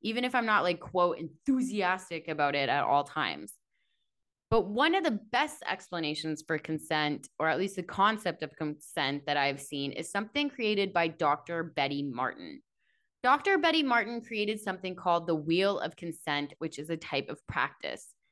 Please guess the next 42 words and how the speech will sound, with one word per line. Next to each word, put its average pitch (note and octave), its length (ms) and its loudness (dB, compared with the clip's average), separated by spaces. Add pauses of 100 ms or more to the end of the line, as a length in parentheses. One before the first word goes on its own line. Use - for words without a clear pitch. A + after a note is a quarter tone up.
(460)
So B3+ 180 2
the C4 120 6
Wheel D4 200 6
of F#4+ 120 0
Consent D4+ 420 2
is B3 140 -2
something A3+ 340 0
that G3 160 0
has G3 460 -2
four G#3+ 200 4
quadrants F3+ 720 2
and E3 140 -4
stays G#3 400 0
within B3+ 260 0
the G3 80 0
limits F#3+ 400 -2
and F#3 140 -2
boundaries D#3+ 480 2
given F3+ 400 0
by E3 140 4
the E3 180 -2 (180)
participants A#3+ 920 -2 (100)
and G3 160 -4
can G3+ 140 -6
be F#3 100 -4
divided F3 840 2
up - 180 -2
between F3+ 420 -4
who E3+ 140 -4
is C#3+ 340 -2
giving D#4 520 2 (280)
and F#3+ 120 2
who G#3 200 2
is F3+ 200 2
receiving, E3 720 -6 (440)
but A3+ 140 4
also D#4+ 460 6
who A#3+ 280 2
is F3+ 220 0
doing G3 400 4
the C#4+ 140 2
action C#4+ 540 0